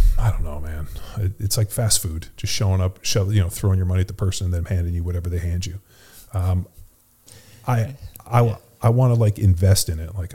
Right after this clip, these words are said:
I, I want these individuals, I want them to, them to go on a journey to, like, understand themselves and better themselves in such a way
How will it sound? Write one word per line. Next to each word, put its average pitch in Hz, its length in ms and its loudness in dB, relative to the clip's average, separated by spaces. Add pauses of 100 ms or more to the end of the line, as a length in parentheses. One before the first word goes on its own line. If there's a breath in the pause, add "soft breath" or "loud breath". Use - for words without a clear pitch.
I, 95 260 0 (160)
I 98 100 2
want 110 220 0
these 113 180 2
individuals, 95 560 2
I 92 40 2
want 98 240 4
them 107 120 2
to, 95 60 2
them 92 380 -2
to - 80 -2
go 98 240 2
on 104 100 4
a 95 40 2
journey 95 480 0 (400 loud breath)
to, - 120 -4
like, 92 260 -4
understand 104 480 4
themselves 95 340 0
and 87 180 -6
better 107 240 2
themselves 92 640 2
in 92 180 -2
such - 280 0
a 104 40 0
way 98 380 2